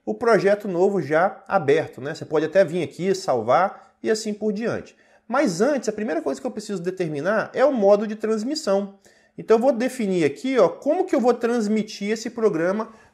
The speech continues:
pro meu C L P. Então aqui eu já tô conectado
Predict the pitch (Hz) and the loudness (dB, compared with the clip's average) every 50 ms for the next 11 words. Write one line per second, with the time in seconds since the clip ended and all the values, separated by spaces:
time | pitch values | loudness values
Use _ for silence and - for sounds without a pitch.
0 | _ _ - 233 262 233 202 202 208 202 - 202 208 233 262 277 - - 127 90 | _ _ -6 -4 -2 -2 -2 -2 -2 -2 -2 -2 -2 -2 -4 -6 -6 -6 -6 -6
1 | - - _ _ _ _ _ _ _ - 220 214 339 392 359 349 - - 311 330 | -8 -10 _ _ _ _ _ _ _ -8 -4 0 2 2 2 2 0 2 4 4
2 | 320 190 151 - - 196 214 170 202 277 370 - - - 285 311 311 - 269 214 | 4 4 4 4 6 6 6 6 6 4 4 4 2 0 0 0 2 0 -2 -2
3 | 196 190 196 185 - - - 160 180 190 180 147 127 101 - | -2 -4 -6 -8 -8 -2 2 4 4 4 4 2 -2 -8 -10